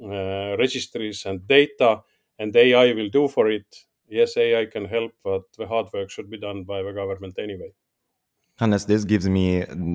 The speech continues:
Speaker 2: the possibility to do a little bit of a retrospective, because you just mentioned the topic of data quality, data policy, and also put that in relation with, uh, artificial intelligence,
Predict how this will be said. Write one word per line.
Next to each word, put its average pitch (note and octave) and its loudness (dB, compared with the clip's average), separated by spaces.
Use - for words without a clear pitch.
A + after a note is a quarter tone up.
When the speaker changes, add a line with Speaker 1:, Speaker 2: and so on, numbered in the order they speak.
Speaker 2:
the G2 0
possibility G2 0
to F#2 -8
do F2+ 0
a F#2 2
little G2+ 2
bit G#2 6
of F#2+ 4
a F#2 4
retrospective, F#2 0
because F2 -4
you F2+ -4
just F#2+ -2
mentioned G2+ 0
the F2+ 0
topic E2+ -2
of D#2+ -2
data F2 0
quality, E2 -2
data E2 -2
policy, D#2+ -4
and F2+ -2
also E2+ -2
put E2 -4
that F#2 2
in E2 0
relation D#2+ -2
with, D2+ -2
uh, D2 -6
artificial E2 -4
intelligence, D#2+ -2